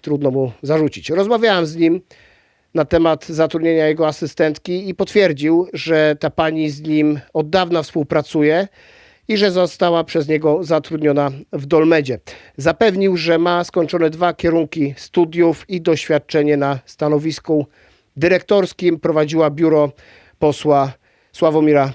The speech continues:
Piechoty. Czy to wystarczy, ze-, żeby zarabiać dokładnie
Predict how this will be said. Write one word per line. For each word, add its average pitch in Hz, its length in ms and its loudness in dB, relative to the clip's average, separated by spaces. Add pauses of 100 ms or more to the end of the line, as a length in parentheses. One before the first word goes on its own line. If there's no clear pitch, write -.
Piechoty. 151 400 0 (340)
Czy 156 120 -6
to 180 100 0
wystarczy, 190 460 2
ze-, 185 340 2
żeby 175 240 0
zarabiać 180 580 0
dokładnie 170 580 0